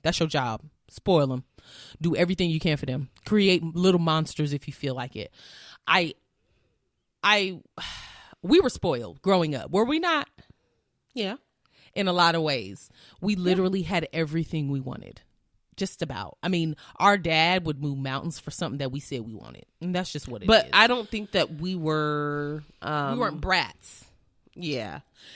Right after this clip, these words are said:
Speaker 1: Yeah.
Speaker 2: Like, we would still say, like, "Can I please have this?" Knowing that they may say no, but then they end up saying, "Yeah." We're like,
Speaker 1: Yeah.
Speaker 2: "Yes!" You
Speaker 1: And
Speaker 2: know,
Speaker 1: then
Speaker 2: yeah.
Speaker 1: I remember
Speaker 2: We weren't
Speaker 1: Mom
Speaker 2: ungrateful. That's
Speaker 1: saying,
Speaker 2: what I
Speaker 1: yeah,
Speaker 2: said.
Speaker 1: we weren't ungrateful at all. And I remember Mom saying
Speaker 2: Yeah.
Speaker 1: that we didn't ask for a lot.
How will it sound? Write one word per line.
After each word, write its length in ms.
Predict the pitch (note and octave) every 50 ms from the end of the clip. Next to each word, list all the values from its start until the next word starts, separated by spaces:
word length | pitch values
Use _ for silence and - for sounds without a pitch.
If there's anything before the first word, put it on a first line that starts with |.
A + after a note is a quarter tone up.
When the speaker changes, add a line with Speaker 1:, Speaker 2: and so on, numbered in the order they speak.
| - -
Speaker 1:
Yeah. 100 | A#3+ G#3
Speaker 2:
Like, 160 | G#3+ G#3 -
we 100 | A3+ B3
would 140 | A#3+ G#3 -
still 400 | - - - - A3+ A3 G#3+ A3+
say, 220 | - - A3 G3 G3+
like, 200 | G#3 F#3+ - -
"Can 280 | - - C#4+ C#4 C4
I 120 | C4 C#4 C#4
please 540 | - - - D4 C#4+ C4+ C4 C4 C4 - -
have 220 | - C4+ B3 B3 -
this?" 260 | A#3+ A#3+ A#3 - -
Knowing 440 | F3+ F3 E3 E3 E3 F3 F3+ F3+ F#3+
that 160 | F3 D#3+ -
they 100 | D#3+ D#3
may 240 | D#3 D#3 D#3 D#3 D#3+
say 180 | - - F3 E3
no, 160 | E3+ E3 E3+
but 140 | F3+ F#3+ G#3
then 100 | A#3+ B3
they 160 | A3+ G#3+ F#3+
end 80 | D#3+
up 80 | - -
saying, 300 | - C3 B2+ G2+ G#2 G2
"Yeah." 200 | G2 G#2 E2 C#2+
We're 120 | - -
like, 120 | - - - -
Speaker 1:
Yeah. 200 | A3+ C#4 A#3+ C#3+ -
Speaker 2:
"Yes!" 240 | - D3 D3 - - - - - - - - - - - -
You 80 | - F#3
Speaker 1:
And 100 | A3 A#3+
Speaker 2:
know, 40 | A#3+ A#3+
Speaker 1:
then 140 | A#3+ A3+ A3+
Speaker 2:
yeah. 240 | - C#3+ - - F2+ - _
Speaker 1:
I 100 | - G#3
remember 380 | A#3 A3 A3+ G#3+ G#3+ B3 C#4 D4
Speaker 2:
We 60 | D4+
weren't 100 | F4+ E4 -
Speaker 1:
Mom 140 | - B3 A#3
Speaker 2:
ungrateful. 440 | A3 E3+ F#3 F#3 E3 D#3+ - - B2
That's 100 | - -
Speaker 1:
saying, 380 | - - - G#3 G3+ G3 F#3 E3+
Speaker 2:
what 80 | B2 A#2
I 60 | A2+
Speaker 1:
yeah, 120 | - A#3
Speaker 2:
said. 80 | E3 F3
Speaker 1:
we 80 | A#3 A#3+
weren't 220 | A3 C#4 D#4 D#4+ B3+
ungrateful 440 | G#3 F#3 G#3 A3+ - - D#3+ D3
at 80 | C#3 C#3
all. 180 | C#3+ C#3+ C#3 C3+
And 80 | C#3+ D#3
I 40 |
remember 300 | D#3+ E3 E3+ E3+ E3 E3
Mom 200 | D#3 D#3 D3 D3+
saying 200 | D3 - F3+ E3+
Speaker 2:
Yeah. 80 | D#3+ C#3+
Speaker 1:
that 40 | C3
we 60 | D#3 D3
didn't 180 | C#3+ C3+ B2+ -
ask 280 | C#3+ D3 D3 C#3+ - -
for 100 | B2+ A#2
a 60 | A#2+
lot. 280 | A#2+ B2+ A#2+ F#2 -